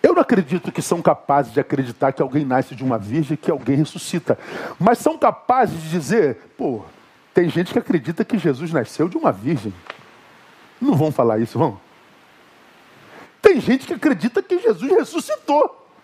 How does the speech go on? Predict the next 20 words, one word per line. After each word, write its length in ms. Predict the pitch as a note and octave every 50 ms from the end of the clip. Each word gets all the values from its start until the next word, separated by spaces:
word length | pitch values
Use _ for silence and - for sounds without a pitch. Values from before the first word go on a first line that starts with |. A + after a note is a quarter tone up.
| _ _ _ _ _ _ _ _ _ _ _ _ _ _
Vão 160 | C#3+ F#3 G#3 F#3
ter 100 | A3+ G#3+
coragem 280 | - F3 E3 E3+ D#3+
de 40 | -
falar 180 | - D3+ D#3+ F#3+
isso? 200 | A3 D3 A#2+ - - - -
Não, 220 | A#3 D#3+ C3+ C3+ C#3+
não 100 | C#3+ A#2
vão. 380 | G2 G#2 G#2 G#2+ G#2+ G#2+ G#2 - - - - _ _ - - _ _ _ _ - - - - - - - - - - - - - - - - - - - - - - - - - - - - - - - - - - - - - - - - - - - - - - - - - - - - - - - - - - - - - - - - - - - - - - - - - - - - - - - - - - - - - - - _ _
É, 200 | C3+ C3+ C3 B2+ B2
são 280 | - - - E3 E3+
efeitos 800 | D#3+ - - - - E3+ F#3+ F#3+ E3+ - - B2+ A#2+ - - C3
do 260 | A2 G#2 C#3 D3+ D3+
relativismo. 960 | B2 C#3+ D3+ C#3+ D3+ D#3 - - - C3+ A2+ A#2 C#3+ D#3+ D3+ A2 G#2 A2 G#2 G#2+ - - - - - _ _ _ _ _ - - - - - - - - - - - - - - -
São 280 | - - - D3+ D#3 D3+
efeitos 560 | C#3 - - D3+ D3+ D#3+ E3 - - C#3+ A2
de 80 | B2+
uma 160 | D3+ D#3 C#3+ C3+
fé 240 | - - D3+ C#3+
científica. 1120 | C3+ - - - C#3+ C3 A2+ - - - - D3 D3 C3 - - A#2+ - - - A#2 -